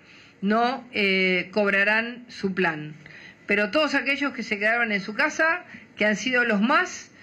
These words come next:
eh, van a poder mantener ese, ese beneficio que el Estado les da por estar en situación de pobreza. Eh, quiero también decirles que estamos muy contentos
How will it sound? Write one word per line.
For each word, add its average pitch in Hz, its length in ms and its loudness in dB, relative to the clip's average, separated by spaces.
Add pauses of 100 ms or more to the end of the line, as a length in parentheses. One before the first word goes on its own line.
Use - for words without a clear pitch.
(380)
eh, 208 720 2
van 220 220 2
a 220 100 0
poder 220 480 2 (440)
mantener 196 720 2 (100)
ese, 220 560 -2 (440)
ese 214 420 2
beneficio 202 800 0
que 214 80 0
el 190 80 2
Estado 220 340 2
les 190 160 2
da 226 340 2 (400)
por 190 160 0
estar 220 300 0
en 214 100 -2
situación 208 800 -2 (140)
de 185 160 0
pobreza. 156 640 -2 (680)
Eh, 220 960 2 (520)
quiero 247 260 2
también 277 600 0 (320)
decirles 269 520 0
que 208 120 -6
estamos 220 300 0
muy 226 180 2
contentos 269 800 2